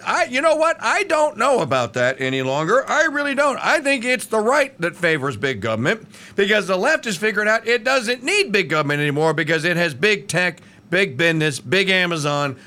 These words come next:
big press to do its bidding for. It doesn't need government any longer. It's the right wing that need, that thinks it needs government. It's the right wing.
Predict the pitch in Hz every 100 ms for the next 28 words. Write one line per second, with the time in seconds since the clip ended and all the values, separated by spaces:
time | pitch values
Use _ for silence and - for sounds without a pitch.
0 | - 185 208 202 165 160 156 - 160 151
1 | 156 143 - 175 151 123 117 98 269 302
2 | 320 262 311 359 349 220 147 139 131 123
3 | 113 101 90 69 - - - - - -
4 | - - - 277 - - 226 208 214 370
5 | 403 220 202 180 165 165 175 170 147 156
6 | - 202 196 190 180 190 180 143 117 156
7 | 135 135 247 254 - - 233 226 311 415
8 | 302 214 180 147